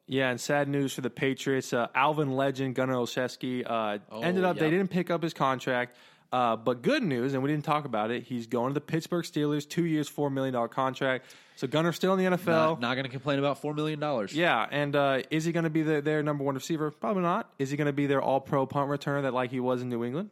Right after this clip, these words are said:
Speaker 1: Probably. So good for him. Glad he went to Pittsburgh. Uh, you know, it's always fun to see someone from Alvin, someone that I played with, uh, to be out there doing his thing. But Hump,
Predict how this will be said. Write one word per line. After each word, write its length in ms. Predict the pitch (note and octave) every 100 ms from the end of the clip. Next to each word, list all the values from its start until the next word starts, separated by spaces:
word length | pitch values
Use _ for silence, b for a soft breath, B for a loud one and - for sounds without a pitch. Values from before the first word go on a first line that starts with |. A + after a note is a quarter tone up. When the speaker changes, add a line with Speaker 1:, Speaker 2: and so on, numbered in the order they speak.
| -
Speaker 1:
Probably. 480 | C3+ E3 A3+ A#3 - -
So 260 | - C#3+
good 160 | C#3 D3+
for 120 | E3+
him. 260 | D#3+ D#3 D3+
Glad 300 | C3+ C#3 C#3
he 100 | C3+
went 200 | C3+ B2+
to 60 |
Pittsburgh. 540 | - C3 - B2+ B2 A#2+ B B B
Uh, 380 | A2+ A2+ A2 G#2+
you 140 | B2 A#2
know, 100 | A2+
it's 120 | -
always 240 | A#2+ A#2
fun 180 | C3 A#2+
to 80 | A2+
see 160 | B2
someone 300 | A#2 B2 A#2+
from 160 | A#2 A#2+
Alvin, 280 | A#2 A#2 A#2
someone 260 | - A#2+
that 60 | A#2
I 60 | A2+
played 300 | - A#2 A2+
with, 240 | A#2 A2 _ b b b
uh, 180 | A2 A2
to 100 | -
be 160 | A#2+ A#2+
out 160 | A#2
there 120 | B2+ A#2
doing 280 | A#2+ A#2+
his 100 | A2+
thing. 360 | - B2 A#2+ A#2
But 180 | A2+ G#2+
Hump, 280 | D3+ D#3